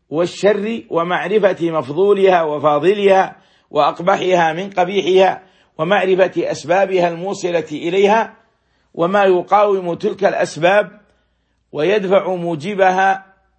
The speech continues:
والتمييز بين ما ينبغي السعي في تحصيله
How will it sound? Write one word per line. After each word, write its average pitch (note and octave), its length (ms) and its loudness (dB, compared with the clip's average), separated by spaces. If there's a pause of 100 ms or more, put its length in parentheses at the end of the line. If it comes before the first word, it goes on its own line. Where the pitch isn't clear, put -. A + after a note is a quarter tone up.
(140)
والتمييز F3+ 600 -4
بين F3 360 0
ما E3+ 180 0
ينبغي F#3 400 -2
السعي F3 460 -4
في D#3+ 160 -8
تحصيله G3+ 800 -6